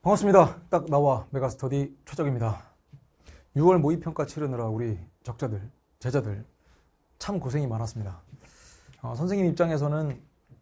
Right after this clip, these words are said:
고생한 제자들한테 또, 어, 응원뿐만 아니라, 어, 뭐 다독임? 토닥토닥? <laughs> 근데 토닥토닥 혹은 다독임,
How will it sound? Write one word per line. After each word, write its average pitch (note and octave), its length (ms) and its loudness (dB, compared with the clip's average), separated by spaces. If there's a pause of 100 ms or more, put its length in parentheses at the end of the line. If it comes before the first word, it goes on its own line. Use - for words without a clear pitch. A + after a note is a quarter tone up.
(140)
고생한 D3 360 -2
제자들한테 A#2 760 -4
또, A2 320 -10 (640)
어, G2 480 -6 (160)
응원뿐만 C#3+ 800 -2
아니라, A#2+ 340 -4 (460)
어, G#2 360 -6
뭐 G#2 200 -8
다독임? E3 500 2 (260)
토닥토닥? D#3+ 540 -2 (200)
<laughs> - 1000 -18
근데 C#3+ 460 -2 (240)
토닥토닥 G#3 680 -2
혹은 F#3 240 0
다독임, C3 520 -2